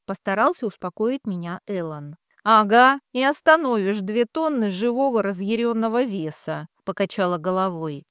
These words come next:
«Только правду сказать, мне их ни капли не жалко. Убивать ради пищи — это одно, а вот ради удовольствия — совсем другое. Ты становишься настоящим маньяди».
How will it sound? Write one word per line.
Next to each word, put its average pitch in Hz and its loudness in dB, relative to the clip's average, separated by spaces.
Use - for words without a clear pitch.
«Только 453 4
правду 330 6
сказать, 269 0
мне 226 0
их - -10
ни 226 -2
капли 185 -4
не 196 -2
жалко. 165 -4
Убивать 226 0
ради 208 -2
пищи — 277 -6
это 247 -4
одно, 190 -6
а 254 6
вот 247 0
ради 220 2
удовольствия — 226 0
совсем 226 -4
другое. 196 -4
Ты 214 2
становишься 320 0
настоящим 330 0
маньяди». 220 -2